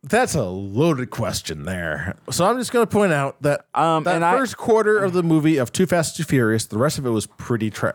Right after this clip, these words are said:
Speaker 1: tr-, pretty trash.
Speaker 2: Yep, and
Speaker 1: That
Speaker 2: I,
Speaker 1: first
Speaker 2: I
Speaker 1: quarter was fucking
Speaker 2: so
Speaker 1: fantastic.
Speaker 2: I, I made, I made the argument that this movie really pucks, picks up in the second half. And seeing this first quarter, do you agree or disagree?
Speaker 1: Well, I mean, this third quarter.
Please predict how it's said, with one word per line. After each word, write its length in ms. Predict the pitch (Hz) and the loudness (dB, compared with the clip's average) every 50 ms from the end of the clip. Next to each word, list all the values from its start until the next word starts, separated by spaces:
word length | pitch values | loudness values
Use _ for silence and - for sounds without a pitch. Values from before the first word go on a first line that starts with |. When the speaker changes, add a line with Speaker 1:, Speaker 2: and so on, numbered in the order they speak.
| - - | -6 -14
Speaker 1:
tr-, 120 | - - - - - - - - | -20 -20 -18 -12 -10 -10 -8 -4
pretty 200 | - - - 160 | -4 0 0 0
trash. 540 | 147 - 135 120 113 104 101 104 - - - - | 2 2 2 0 2 0 0 -2 -4 -6 -4 -2
Speaker 2:
Yep, 220 | 135 127 - - - | -2 -2 -2 -4 -6
and 100 | - 165 | -2 0
Speaker 1:
That 80 | 175 180 | 0 2
Speaker 2:
I, 60 | 185 | 2
Speaker 1:
first 160 | 196 180 - | 0 -2 -2
Speaker 2:
I 20 | 135 | 0
Speaker 1:
quarter 180 | 180 170 170 170 | 0 2 2 2
was 100 | 160 147 | 0 -2
fucking 360 | - - 165 151 131 147 143 135 | 0 0 -2 -2 0 -2 -4 -2
Speaker 2:
so 220 | - 180 175 170 127 | 0 2 4 4 2
Speaker 1:
fantastic. 180 | 92 85 131 | 0 -2 2
Speaker 2:
I, 220 | 135 151 165 175 170 - | 4 4 4 4 2 2
I 220 | 123 131 143 156 170 | 2 2 2 2 2
made, 400 | 175 175 175 175 175 180 170 - | 2 2 2 4 2 2 2 2
I 160 | - 135 135 | 0 0 0
made 200 | 147 160 185 175 | 2 0 0 0
the 140 | 170 160 139 | 0 2 2
argument 520 | 123 120 113 110 113 110 117 117 120 - _ - | 2 2 2 0 0 0 0 0 -2 -4 _ -8
that 480 | 117 107 117 113 110 110 107 107 - - | -4 -2 0 2 2 4 2 2 0 -2
this 340 | 107 101 113 131 135 - - | -4 0 0 0 0 2 2
movie 240 | 147 135 123 139 127 | 2 2 4 4 2
really 340 | 110 104 113 113 120 120 117 | 4 4 4 4 4 2 0
pucks, 420 | - - 110 104 - - - - - - | 0 0 0 0 -2 -4 -12 -12 -12 -6
picks 280 | - 147 135 123 - - | -2 -2 -2 -2 -2 0
up 200 | 127 113 104 - | 0 0 0 0
in 120 | 127 123 | 0 0
the 60 | 120 110 | 2 2
second 400 | - - 101 95 - 104 78 - | 2 -2 -2 -2 -2 -6 -6 -4
half. 580 | - 170 202 202 156 110 101 113 131 - - _ - - - - - - - _ - | -2 -2 0 0 0 0 -2 -2 -4 -8 -18 _ -20 -20 -20 -20 -20 -20 -16 _ -4
And 380 | 147 160 165 160 156 151 135 120 | -2 0 2 2 2 0 0 -2
seeing 420 | - - 202 214 214 208 196 185 | -2 0 2 4 4 4 4 4
this 140 | 170 156 143 | 2 0 -2
first 280 | - 151 135 127 - - | 0 2 2 2 0 -2
quarter, 520 | - - 262 262 247 202 135 123 120 113 | -4 0 2 2 4 4 2 2 2 2
do 120 | 110 117 | 2 2
you 140 | 135 135 135 | 2 4 4
agree 320 | 123 113 - 127 123 117 107 | 2 2 2 2 2 2 2
or 60 | 98 | 2
disagree? 500 | 95 113 - - 98 - 87 78 69 - - - _ _ _ _ _ _ _ _ _ - - - - - - - - - - | 2 0 -2 -2 -4 -6 -6 -8 -8 -10 -16 -20 _ _ _ _ _ _ _ _ _ -20 -20 -20 -20 -20 -20 -20 -20 -14 -4
Speaker 1:
Well, 140 | - 202 208 | 0 2 4
I 40 | 202 | 4
mean, 280 | 190 180 175 170 151 139 | 4 4 2 0 0 0
this 220 | 151 147 - - | 0 0 0 -2
third 300 | - 269 294 320 277 180 | 0 2 2 2 2 0
quarter. 460 | - - 127 107 95 80 73 71 65 | -2 -2 0 0 0 0 -2 -6 -8